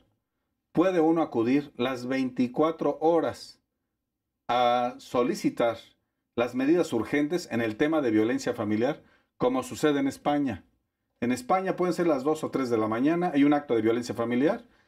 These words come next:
se acude ante el Ministerio Fiscal, ¿sí? El Ministerio Fiscal, eh, escucha a las, a los interesados,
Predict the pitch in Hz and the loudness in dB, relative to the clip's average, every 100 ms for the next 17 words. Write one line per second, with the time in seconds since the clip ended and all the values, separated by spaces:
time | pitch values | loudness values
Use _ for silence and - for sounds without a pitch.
0 | _ - - 127 - 196 165 127 - _ | _ -6 -4 -2 -2 0 0 -2 -6 _
1 | _ - 117 123 120 123 120 - 143 127 | _ -6 -2 -2 0 -2 -2 -2 -2 -2
2 | 110 - 147 208 - _ _ _ _ _ | -8 -4 -2 -2 -8 _ _ _ _ _
3 | - 143 147 - 123 123 123 160 135 - | -2 -2 -2 -2 0 0 2 2 2 0
4 | 147 156 156 _ _ _ _ 120 113 113 | 0 0 -4 _ _ _ _ -2 0 0
5 | 117 - 185 180 139 117 - 117 117 113 | -2 -2 -2 -2 -4 -4 -2 -2 -2 -2
6 | 117 120 170 185 202 - | 0 0 0 -2 -4 -10